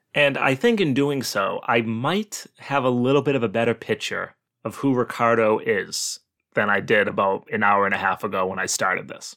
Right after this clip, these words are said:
And now it is impossible for me to talk about Ricardo without also talking about his brother and his father. So this episode might actually feature him the least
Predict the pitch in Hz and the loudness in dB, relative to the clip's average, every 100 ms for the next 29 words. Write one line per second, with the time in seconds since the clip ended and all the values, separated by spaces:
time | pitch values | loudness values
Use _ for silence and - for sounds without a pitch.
0 | _ _ _ 135 135 131 160 151 143 143 | _ _ _ -2 2 2 4 2 2 -4
1 | - 139 143 - 104 90 - 98 95 98 | -4 -4 -2 -2 -6 -8 -12 -12 -10 -10
2 | _ _ _ _ - 117 - 123 120 123 | _ _ _ _ -8 -8 -4 -4 0 2
3 | 131 117 - 95 98 - - _ _ _ | 2 0 -4 -4 -4 -10 -16 _ _ _
4 | _ _ 123 113 110 110 117 113 - 120 | _ _ -2 2 2 2 2 2 2 -6
5 | - 110 104 104 101 104 - 98 101 101 | -2 0 0 -2 -10 -10 -10 -4 -2 -2
6 | - - 104 95 - - 110 120 170 180 | -8 -6 -4 -4 -6 -2 0 2 0 -2
7 | - 127 110 - - 101 90 - _ _ | -6 -6 -4 -6 -4 -4 -4 -12 _ _
8 | _ - - 104 123 131 147 131 - 127 | _ -8 -2 0 0 0 0 0 2 2
9 | 131 127 120 - _ _ 147 226 247 - | 4 2 -2 -8 _ _ -2 0 -2 0
10 | 170 127 - - 160 - 160 123 147 180 | 0 0 -2 -4 -2 2 2 2 0 0
11 | 123 107 107 165 208 - - | 0 -2 -2 -2 -4 -8 -12